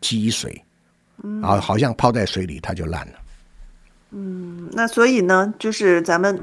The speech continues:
Speaker 2: 一次就插，就，就浇到它别积。<laughs> 大概你，
Speaker 1: 对。
Speaker 2: 你，因为我知道我们很多听众朋友是工程师哈，或者是这个理科思维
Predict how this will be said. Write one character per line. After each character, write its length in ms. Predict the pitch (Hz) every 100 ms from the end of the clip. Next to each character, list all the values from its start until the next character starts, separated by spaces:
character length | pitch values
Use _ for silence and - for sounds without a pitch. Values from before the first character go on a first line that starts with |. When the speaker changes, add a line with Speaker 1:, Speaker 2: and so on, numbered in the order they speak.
| -
Speaker 2:
一 100 | 202
次 240 | 190 269 220
就 160 | 220
插， 420 | 208 - 196 190 - - - -
就， 320 | 208 185 147 - - - - _
就 120 | 233 214
浇 240 | 240 240
到 160 | 233 202
它 120 | 208
别 200 | 190 185
积。 400 | 202 233 247 - 254 -
<laughs> 280 | - - 330
大 140 | - 247
概 200 | 254 220
你， 180 | 196
Speaker 1:
对。 420 | 196 202 196 - 101
Speaker 2:
你， 60 | 190
因 80 | 294
为 140 | 302 - - -
我 100 | 202
知 80 | 247
道 140 | 269
我 60 | 202
们 140 | 214
很 80 | 247
多 100 | 208
听 140 | 254 240
众 100 | 247
朋 100 | 196
友 100 | 214
是 100 | 226
工 200 | 214 226
程 180 | 180
师 260 | 196 196 190
哈， 160 | 190 165
或 120 | 202
者 140 | 160
是 340 | - 180 160 160 - - _ _
这 100 | -
个 80 | 196
理 240 | 190 180
科 260 | 175 262 240
思 240 | 240 202
维 280 | 185 110 87